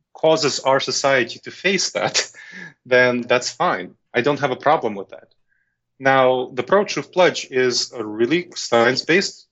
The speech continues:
strategy. It's completely nonpartisan. So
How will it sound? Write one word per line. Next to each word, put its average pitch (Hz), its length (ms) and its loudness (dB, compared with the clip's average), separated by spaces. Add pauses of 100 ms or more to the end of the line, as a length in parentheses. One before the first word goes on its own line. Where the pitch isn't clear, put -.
strategy. 123 580 0
It's - 380 -8 (320)
completely 135 500 0
nonpartisan. 127 800 0 (300)
So 113 480 -2